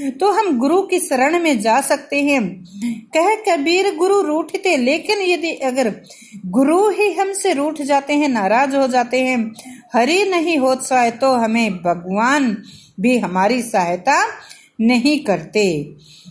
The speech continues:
तो इस प्रकार से हमें गुरु को कभी नाराज नहीं करना चाहिए। यहाँ पर गुरु के महत्व को बताया गया है। आगे क्या कहते हैं? "टूटे सुजन मनाइए,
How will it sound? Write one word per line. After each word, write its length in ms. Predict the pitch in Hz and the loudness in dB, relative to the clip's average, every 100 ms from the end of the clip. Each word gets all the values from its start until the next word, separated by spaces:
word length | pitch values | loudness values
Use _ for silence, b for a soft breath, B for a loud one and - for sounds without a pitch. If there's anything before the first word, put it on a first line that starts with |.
| B B | B B
तो 160 | 339 302 | -2 0
इस 260 | 262 320 - | 2 0 -2
प्रकार 480 | - 220 202 175 | -2 0 2 0
से 300 | 170 - 269 | 0 0 0
हमें 400 | 196 190 226 220 | 0 0 -2 -2
गुरु 340 | 180 190 202 302 | -2 -2 0 0
को 220 | 311 269 | 0 -2
कभी 300 | 247 185 202 | 0 -2 -2
नाराज 600 | 208 170 165 185 269 269 415 - B B - | -4 -2 0 2 2 0 -8 -10 B B -2
नहीं 460 | 247 254 247 320 | 2 4 4 2
करना 360 | 311 226 202 196 | 2 2 2 0
चाहिए। 640 | 190 185 170 175 170 151 139 - B 202 | -2 -4 -4 -6 -4 -4 -6 -10 B -12
यहाँ 320 | 208 247 277 277 | -2 0 2 0
पर 200 | 233 196 | -2 -2
गुरु 240 | 196 254 | -2 0
के 200 | 320 262 | 0 -2
महत्व 400 | 208 170 175 208 285 277 - | -2 -2 -4 -2 -2 -4 -10
को 260 | - 359 440 | -2 -2 0
बताया 480 | 254 254 196 185 190 | -2 0 2 2 2
गया 260 | 190 190 | 2 0
है। 380 | 180 185 151 147 - - 160 190 220 B | 0 -4 -6 -10 -14 -20 -18 -16 -14 B
आगे 240 | 240 262 349 | 0 0 0
क्या 180 | 330 | 0
कहते 280 | 330 311 339 | 0 0 0
हैं? 220 | 330 427 427 b b b | -2 -4 -8 b b b
"टूटे 500 | 302 311 339 403 427 | 0 2 2 0 2
सुजन 480 | 440 403 392 330 403 403 | 2 0 2 2 0 0
मनाइए, 1080 | 339 311 320 339 370 381 403 294 180 - | 0 2 2 2 2 2 2 0 -2 -6